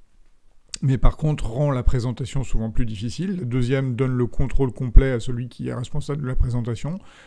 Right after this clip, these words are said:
par contre rend parfois la programmation, euh, euh, plus complexe et, et, et moins facile. Donc en pratique, on va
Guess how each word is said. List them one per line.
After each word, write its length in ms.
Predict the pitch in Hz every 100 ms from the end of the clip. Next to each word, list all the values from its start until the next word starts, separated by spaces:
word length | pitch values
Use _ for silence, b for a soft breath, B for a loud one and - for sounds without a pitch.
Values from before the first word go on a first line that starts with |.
| B
par 120 | 127
contre 300 | - 139 -
rend 340 | - 139 143 143
parfois 400 | 139 - - 170
la 120 | -
programmation, 840 | - 131 120 120 113 135 139 127
euh, 160 | 113 110 B B - 143
euh, 300 | 120 117 110
plus 140 | - 135
complexe 500 | 123 117 143 143 -
et, 20 |
et, 800 | 123 - 143 123 120 117 117 135
et 60 | 131
moins 160 | 120
facile. 340 | 117 - - - - - - _ B B B B B B B _ _ _ _ _ _ _ _ _ _ _ _ _ _ _ _ _ _ _ _ _ _ _ _ - - _ _ _ _ _ 262
Donc 300 | 220 170 151 -
en 120 | 185
pratique, 600 | 160 165 156 196 185 - - _ -
on 280 | - 151
va 500 | 127 139 156 175 180